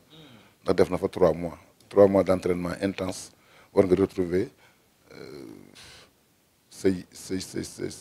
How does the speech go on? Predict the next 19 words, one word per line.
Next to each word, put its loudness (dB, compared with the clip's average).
say, -4
say, -8
say 4
pas-pas 0
ak -10
sa -2
man-man 2
war 0
nga -10
ko -14
retrouver. -8
Te -8
moom -6
def -12
na -16
fa -10
environ -8
trois 2
mois. -4